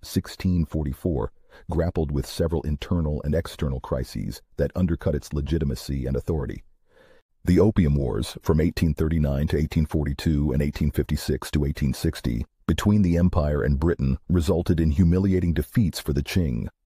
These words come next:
forcing them to cede Hong Kong and open several ports to foreign trade and influence.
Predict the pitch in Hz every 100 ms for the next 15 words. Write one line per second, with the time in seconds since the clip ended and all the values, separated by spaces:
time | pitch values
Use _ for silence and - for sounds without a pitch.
0 | - 104 113 101 90 90 92 - - 90
1 | 78 85 87 82 - 82 65 62 64 73
2 | 85 82 76 - 90 87 76 - 82 62
3 | - - 78 71 65 - 69 62 60 69
4 | 69 60 50 50